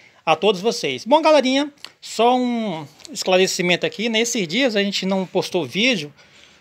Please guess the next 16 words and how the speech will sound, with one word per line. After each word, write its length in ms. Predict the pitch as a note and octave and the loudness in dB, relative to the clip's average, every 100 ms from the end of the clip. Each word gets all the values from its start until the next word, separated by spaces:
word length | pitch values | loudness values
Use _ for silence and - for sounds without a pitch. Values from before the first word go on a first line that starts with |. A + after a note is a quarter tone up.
| _ - | _ -4
pelo 160 | F3 F3+ | -2 -2
motivo 420 | F#3 - G3 G3 | -2 0 -2 -2
de 100 | G3+ | -6
que 200 | - F#3 | -2 2
a 100 | F3+ | 2
gente 300 | D#3 F3 - | 0 -4 -6
estávamos 480 | - E3 D#3+ D#3+ - | 0 0 0 -4 -4
fazendo 320 | D#3 C#3+ C#3+ | -2 -2 -4
alguns 260 | C3+ D3 | -4 -6
exames 400 | D3 C3 C#3+ C#3 | -8 -6 -6 -6
médicos, 480 | B2 B2+ D#3+ F3 - | -4 0 2 0 -4
né, 140 | C#3 D#3 | -4 -2
e 100 | C#3 | -4
vinha 160 | D3+ | -6
aquela 240 | D3 D#3 C#3 | -4 -2 -2
preocupação, 920 | - D3+ D3 B2+ - - D#3 D#3 | -2 -4 -2 -2 -2 -4 -2 -2